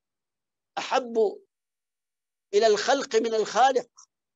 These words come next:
ومن أشفق عليهم، ومن يحميهم، ومن يريد لهم الخير، إن الله سبحانه وتعالى الذي خلقنا وحفظنا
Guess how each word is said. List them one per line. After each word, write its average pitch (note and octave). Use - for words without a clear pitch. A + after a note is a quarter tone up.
ومن A3+
أشفق A3+
عليهم، A3
ومن A3+
يحميهم، G#3+
ومن A#3+
يريد B3+
لهم A3
الخير، A#3+
إن F3+
الله F#3+
سبحانه G3
وتعالى E3+
الذي A#3+
خلقنا A3
وحفظنا G3+